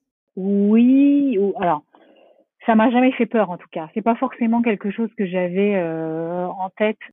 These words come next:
mais ça a toujours, en tout cas, les valeurs de l'entrepreneuriat, je les ai toujours appliquées au sein de mon, mon travail. J'ai toujours, euh, euh, eu besoin de beaucoup d'autonomie dans les postes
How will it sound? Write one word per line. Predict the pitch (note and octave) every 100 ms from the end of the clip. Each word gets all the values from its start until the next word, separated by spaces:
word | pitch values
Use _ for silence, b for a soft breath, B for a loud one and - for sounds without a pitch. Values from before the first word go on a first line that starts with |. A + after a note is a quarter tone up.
| _
mais | G3 G3 G#3+ A#3 B3 A#3+ -
ça | F3+ F3
a | F3
toujours, | - A3+ G3+ B3 B3 A#3+ - G3+ - b -
en | G3+
tout | -
cas, | B3
les | A3+ G3
valeurs | F3 A3 A#3 A#3 G3+
de | F#3
l'entrepreneuriat, | F3+ - G3 - F#3 F3 F3+ G3+
je | G#3+
les | F3
ai | E3
toujours | F#3+ G#3 G#3
appliquées | F#3 - F3 G#3 G#3
au | F3+
sein | F3
de | E3+
mon, | D#3+ D3+ D3+ E3
mon | D#3+
travail. | - E3 C#3 C#3+ _
J'ai | E3+
toujours, | - F#3 G#3+ G3
euh, | F3 D#3+ _ b b b F#3
euh, |
eu | F3+ G#3+ G3+
besoin | G3+ G3+ G#3+
de | G3+
beaucoup | G3+ A#3+
d'autonomie | G#3 G3 F#3 F#3 F#3+ F#3+ - _ -
dans | E3 D#3 D#3
les | D#3+
postes | - G3